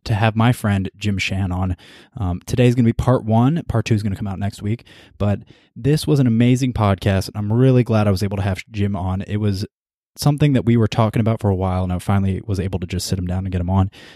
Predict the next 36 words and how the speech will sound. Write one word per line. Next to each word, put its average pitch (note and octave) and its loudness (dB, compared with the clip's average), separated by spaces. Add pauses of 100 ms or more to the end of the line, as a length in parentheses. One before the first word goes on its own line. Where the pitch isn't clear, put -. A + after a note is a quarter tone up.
(240)
Uh, F#2+ -2
we A2 2
talk A#2 2
about G#2+ 2
a - 2
lot G#2 2
of G#2 -4
different G#2+ -2
interesting G#2+ -2
things, G2+ -2
what A#2 -2
it - 0
was A#2+ 2
like A2+ 2
for A2+ 4
him A2 2
growing G2+ 2
up. G2+ 2
He - -2
had G2+ 2
a G2 0
really A2 2
interesting G2 -2
childhood. F#2 0 (340)
Um, G2 -2
it - -6
was G#2 -4
kinda A#2 2
difficult G2+ 0
for G2+ -4
him, F#2+ -2
but F2 -6
he F#2+ -4
was F2+ -4
able F#2 -2
to F2 -2